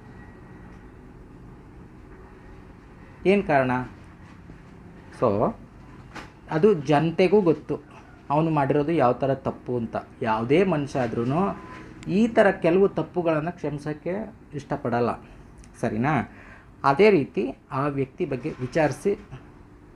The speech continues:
ಟ್ರೋಲ್ ಮಾಡೋದು ದೊಡ್ಡದಲ್ಲ, ಸರಿನಾ? ಆ ವ್ಯಕ್ತಿ ಬಗ್ಗೆನೂ ಕೆಲವೊಂದೊಂದನ್ನು ತೋರಿಸ್ರಿ. ಅವ್ನ ಬಿಹೇವಿಯರ್ ಯಾವ ಥರ ಇತ್ತು, ಈಗ ಸತ್ತ ಮೇಲ್ಗಡೆಗೆ ಅವನು ಅದೊಂದು ತಪ್ಪು, ಅದು ಒಂದು ಬಿಡಿ, ಸರಿನಾ?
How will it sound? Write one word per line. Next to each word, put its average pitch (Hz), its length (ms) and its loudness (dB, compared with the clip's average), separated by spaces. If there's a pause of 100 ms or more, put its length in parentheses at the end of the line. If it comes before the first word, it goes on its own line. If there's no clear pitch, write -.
(500)
ಟ್ರೋಲ್ 220 300 6
ಮಾಡೋದು 165 380 0
ದೊಡ್ಡದಲ್ಲ, 127 440 -2 (1600)
ಸರಿನಾ? 147 460 -6
ಆ 143 140 4
ವ್ಯಕ್ತಿ 180 360 0
ಬಗ್ಗೆನೂ 160 500 -2 (520)
ಕೆಲವೊಂದೊಂದನ್ನು 139 840 -4
ತೋರಿಸ್ರಿ. 175 340 2
ಅವ್ನ 151 260 2
ಬಿಹೇವಿಯರ್ 165 480 4
ಯಾವ 135 100 4
ಥರ 131 180 -4
ಇತ್ತು, 131 440 -4 (320)
ಈಗ 151 200 0
ಸತ್ತ - 280 -2
ಮೇಲ್ಗಡೆಗೆ 185 500 4
ಅವನು 175 220 0 (600)
ಅದೊಂದು 151 420 0
ತಪ್ಪು, 156 320 -2
ಅದು 135 280 2
ಒಂದು 135 300 -2
ಬಿಡಿ, 143 360 2 (280)
ಸರಿನಾ? 131 540 0